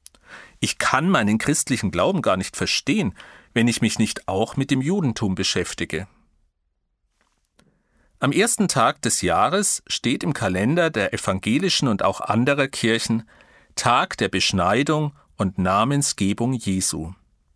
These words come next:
Acht Tage nach seiner Geburt wird Jesus beschnitten. Das erzählt der Evangelist Lukas direkt im Anschluss an die Weihnachtsgeschichte.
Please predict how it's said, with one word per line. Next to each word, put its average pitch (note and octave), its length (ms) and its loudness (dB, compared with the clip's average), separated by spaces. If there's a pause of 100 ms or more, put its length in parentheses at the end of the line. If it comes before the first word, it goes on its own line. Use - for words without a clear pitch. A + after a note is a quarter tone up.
(880)
Acht - 300 0
Tage A#2 420 2
nach C3+ 160 2
seiner F#2+ 300 0
Geburt - 580 -2
wird G#2+ 160 -2
Jesus G2+ 400 0
beschnitten. F2+ 600 -2 (440)
Das - 160 2
erzählt C#3 500 2
der A#2+ 120 2
Evangelist A2+ 640 0
Lukas C#3 680 0
direkt F3 420 0
im G2+ 120 0
Anschluss C#3 580 0
an A2 180 0
die C3+ 140 2
Weihnachtsgeschichte. F#2+ 1000 -2